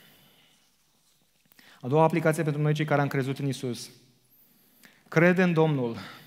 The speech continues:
Crede că Domnul este credincios și capabil să finalizeze mântuirea ta.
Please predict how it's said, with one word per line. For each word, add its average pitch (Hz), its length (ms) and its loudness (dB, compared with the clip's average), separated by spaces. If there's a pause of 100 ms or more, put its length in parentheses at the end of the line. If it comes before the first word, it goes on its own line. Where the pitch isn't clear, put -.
(320)
Crede 156 260 0
că 170 100 2
Domnul 165 280 0
este 151 280 -2
credincios 139 840 -2 (500)
și - 240 -8
capabil 139 720 -2 (280)
să - 200 -12
finalizeze 127 680 -4
mântuirea 113 480 -8
ta. 110 300 -18